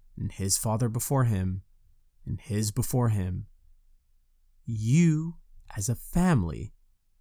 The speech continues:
are an institution, and you're a respected institution. Not just because you are religious figures, but because you help people navigate through the world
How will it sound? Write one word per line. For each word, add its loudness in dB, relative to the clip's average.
are -2
an -2
institution, 0
and 4
you're 4
a 2
respected 2
institution. -6
Not 4
just 0
because 2
you 2
are 0
religious -2
figures, 0
but 2
because 2
you 6
help 2
people 4
navigate 2
through 2
the 2
world -2